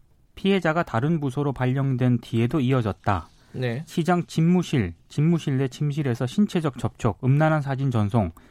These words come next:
Speaker 1: 비밀 대화방 초대 등의 성폭력이 발생했다, 이렇게 주장을 했고요. 이미경 한국성폭력상담소 소장은 피해자가 서울시 내부에 도움을 요청을 했지만, 단순한 실수로 받아들이라고 하거나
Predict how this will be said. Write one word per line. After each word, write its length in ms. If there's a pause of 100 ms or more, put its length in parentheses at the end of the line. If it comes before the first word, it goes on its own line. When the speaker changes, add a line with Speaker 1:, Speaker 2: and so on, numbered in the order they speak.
(260)
Speaker 1:
비밀 400
대화방 440
초대 300
등의 200
성폭력이 600
발생했다, 580
이렇게 220
주장을 420
했고요. 380 (640)
이미경 500
한국성폭력상담소 1500
소장은 600 (460)
피해자가 800
서울시 420
내부에 420
도움을 340
요청을 400
했지만, 540 (340)
단순한 480
실수로 440
받아들이라고 800
하거나 480